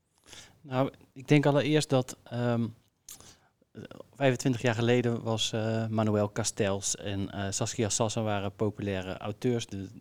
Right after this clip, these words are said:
we wisten nog niet wat de impact was, eh, van de digitalisering. En Castells voorspelde de death of distance. En Saskia Sassen ging daar eigenlijk meteen tegen in, want die liet eigenlijk zien, eh, dus de,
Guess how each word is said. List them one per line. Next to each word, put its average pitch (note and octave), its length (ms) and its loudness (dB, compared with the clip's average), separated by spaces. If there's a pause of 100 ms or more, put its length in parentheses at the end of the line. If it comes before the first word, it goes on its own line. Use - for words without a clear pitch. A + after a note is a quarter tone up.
(120)
we G2+ 120 -8
wisten G#2 280 -4
nog G2 120 -4
niet A2+ 160 -4
wat G#2 100 -8
de - 100 -12
impact G#2+ 440 -6
was, - 400 -6
eh, G2 300 -6 (500)
van G#2 160 -10
de G2 80 -4
digitalisering. G2 800 -4 (560)
En A2 120 -10
Castells G#2+ 420 -2
voorspelde G#2 540 -2
de F#2 160 -10
death - 260 2
of F#2 140 -8
distance. F#2+ 580 -4 (1040)
En G2+ 160 -4
Saskia G#2+ 340 -2
Sassen A#2+ 300 -2
ging A#2+ 120 -2
daar F#2+ 100 0
eigenlijk G2+ 320 -6
meteen A2 180 4
tegen G2+ 300 2
in, G#2+ 340 -4
want G2+ 160 -10
die G2+ 120 -6
liet G2 160 -6
eigenlijk G2 300 -8
zien, F#2+ 280 -4 (520)
eh, G2+ 200 -12
dus G2 160 -8
de, - 140 -16